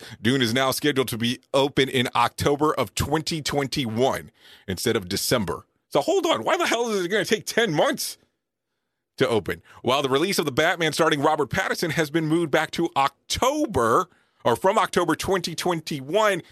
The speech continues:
to spring of twenty twenty-two. I have to wait that long for The Batman? Shit, man.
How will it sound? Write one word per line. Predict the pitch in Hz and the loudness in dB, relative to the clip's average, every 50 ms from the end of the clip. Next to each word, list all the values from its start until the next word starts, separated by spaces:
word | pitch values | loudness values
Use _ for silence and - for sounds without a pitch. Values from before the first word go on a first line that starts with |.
| _ _ _ _ - | _ _ _ _ -4
to | - 175 | -2 -2
spring | 160 - - - 196 208 247 247 214 | -2 -2 -4 0 2 2 4 4 0
of | 196 160 | -2 -2
twenty | - 208 214 226 214 170 | -2 0 0 0 0 0
twenty-two. | - 208 202 185 175 - 240 247 214 - - - | 0 0 0 0 -2 -2 -2 -2 -2 -4 -2 -2
I | 359 | -2
have | - | 0
to | - 262 196 175 | 0 -2 0 2
wait | 233 285 277 233 | 0 0 0 2
that | - 247 240 240 226 | 0 0 0 0 0
long | 254 269 269 269 240 | 0 0 0 0 0
for | - 233 | -2 0
The | 175 131 | -2 -2
Batman? | 101 - 185 180 254 294 262 349 392 392 381 359 - _ _ _ | -2 -2 -2 0 0 -2 -2 -2 0 0 0 -2 -4 _ _ _
Shit, | - - - - - - - - - _ - | -8 -4 -2 -2 -2 -2 -4 -8 -12 _ -12
man. | - - 73 73 73 - | -12 -10 -10 -12 -14 -16